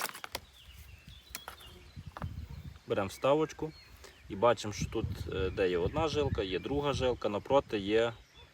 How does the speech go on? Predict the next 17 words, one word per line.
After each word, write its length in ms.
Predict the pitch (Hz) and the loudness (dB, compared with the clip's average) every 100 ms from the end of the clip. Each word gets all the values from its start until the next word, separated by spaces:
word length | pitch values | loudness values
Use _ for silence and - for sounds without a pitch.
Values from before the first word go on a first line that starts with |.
| - | -16
такі 220 | - - | -10 -4
отвори. 440 | - 147 - 101 90 - - - - - - - | 2 2 4 0 -2 -8 -20 -20 -20 -20 -18 -4
Ось 200 | 95 - | -2 -2
вони, 140 | 80 92 - - - - - | -8 -12 -16 -20 -20 -16 -10
отут. 260 | - 90 - - - - - - - - - - - - | -4 -6 -6 -20 -20 -20 -20 -20 -20 -20 -20 -20 -10 -6
Ми 60 | |
просто 320 | 104 120 - | 4 4 6
беремо 340 | 104 120 165 196 - - - | 2 4 4 2 -10 -20 -10
кінчик 320 | 113 98 101 | -6 -4 -4
жилки, 360 | 98 127 131 107 | 0 -2 0 -6
сюди 220 | 107 101 | -2 0
запихаємо. 840 | 95 113 95 - 87 90 104 156 - - - | 2 0 -2 -2 0 0 -2 -4 -10 -20 -10
Це 100 | - | 0
як 100 | 92 | 0
фіксатор 460 | - - 107 92 92 | 0 0 0 0 -2
виходить. 520 | 101 107 120 113 117 - 165 - - - - - - - - - | -4 -2 0 0 -2 -10 -14 -18 -20 -20 -20 -20 -20 -20 -20 -4
Запихаємо 720 | 104 101 - 147 165 170 180 | -4 -2 0 2 2 2 -4